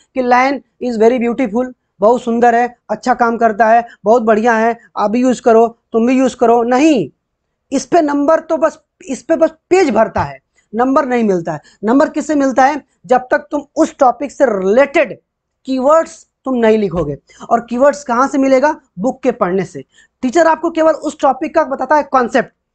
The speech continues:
हिंदी में, अंग्रेजी में, लेकिन उस टॉपिक से रिलेटेड कीवर्ड्स कहाँ मिलेगा? बुक में। इसलिए बुक पढ़ना स्टार्ट करो, बुक को, अ, बुक से दोस्ती करो, बाकी सब पॉसिबल है, चाहे कोई भी एग्जाम हो, चाहे ट्वेल्थ का हो,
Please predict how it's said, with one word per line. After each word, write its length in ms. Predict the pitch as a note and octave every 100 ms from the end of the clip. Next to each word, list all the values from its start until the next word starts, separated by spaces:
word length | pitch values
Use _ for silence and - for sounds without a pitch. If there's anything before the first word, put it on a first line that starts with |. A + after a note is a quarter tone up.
| _ _ -
हिंदी 300 | C4 C#4 D4+
में, 100 | D4
अंग्रेजी 440 | B3+ A3+ G#3 G3
में, 140 | D#3+ D3+ _ _
लेकिन 240 | A3 C#4 D#4+ -
उस 200 | D4+ -
टॉपिक 320 | B3+ - D4
से 120 | G#3
रिलेटेड 540 | G3 E3 F3 D4+ G3+ - _ _
कीवर्ड्स 640 | B3 A#3 C#4+ D#4 - - _ _ -
कहाँ 200 | A#3 C#4+
मिलेगा? 460 | C#4 C4 C4 C#4+ - _ G#3+
बुक 180 | A#3
में। 180 | F#3 - - -
इसलिए 140 | A#3+
बुक 240 | G#3+ C#4+ -
पढ़ना 280 | A3 A#3+ A#3+
स्टार्ट 260 | A#3 B3
करो, 340 | B3 C4+ D4 - _ -
बुक 240 | G#3 C4 -
को, 360 | C4+ A#3 - _ -
अ, 80 | G3+
बुक 180 | A#3+
से 160 | - C#4
दोस्ती 320 | G3+ G#3+ D#4+
करो, 380 | D4 C4 C#4+ - _
बाकी 220 | G#3 G#3
सब 220 | A3+ B3
पॉसिबल 420 | - G3 A#3+ A3+ A#3
है, 120 | A#3 _
चाहे 120 | - G3+
कोई 220 | G#3 G3+
भी 100 | G3
एग्जाम 300 | E3 E3+ D#3+
हो, 180 | C#3+ - _
चाहे 120 | F#3
ट्वेल्थ 300 | F3 A3 A#3+
का 100 | A3+
हो, 240 | A3 A#3